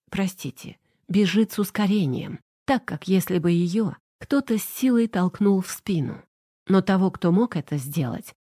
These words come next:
на записи не видно». «Это вы к чему?» — насторожился сразу Островский. «Это я к тому, что это мог быть кто угодно». «На меня намекаете?» — взвился мгновенно Станислав Фёдорович.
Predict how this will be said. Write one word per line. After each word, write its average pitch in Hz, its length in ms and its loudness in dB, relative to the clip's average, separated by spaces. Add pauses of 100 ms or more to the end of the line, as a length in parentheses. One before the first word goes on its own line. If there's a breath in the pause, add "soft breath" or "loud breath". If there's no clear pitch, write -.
на 240 160 4
записи 220 440 0
не 220 200 4
видно». 143 400 -2 (440)
«Это 190 260 2
вы 226 100 2
к - 80 -12
чему?» — 180 460 0 (260)
насторожился 165 760 -2
сразу 151 420 -2
Островский. - 800 -8 (420)
«Это 311 200 2
я 214 160 6
к - 80 -8
тому, 208 300 4
что - 200 -4
это 208 240 2
мог 214 220 2
быть 208 240 0
кто 214 220 0
угодно». 214 520 -2 (560)
«На 156 60 0
меня 156 340 6
намекаете?» — 254 840 0 (240)
взвился 175 600 4
мгновенно 160 640 2
Станислав 165 600 -2
Фёдорович. 123 760 -6